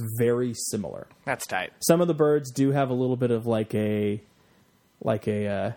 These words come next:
Speaker 1: Turkey from Thanksgiving vibe.
Speaker 2: <laughs> Even better.
Speaker 1: Yeah. Creepy.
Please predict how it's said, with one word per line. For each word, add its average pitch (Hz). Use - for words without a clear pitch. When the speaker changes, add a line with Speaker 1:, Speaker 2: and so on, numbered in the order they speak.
Speaker 1:
Turkey 143
from 127
Thanksgiving 127
vibe. 147
Speaker 2:
<laughs> -
Even 165
better. 185
Speaker 1:
Yeah. 151
Creepy. 151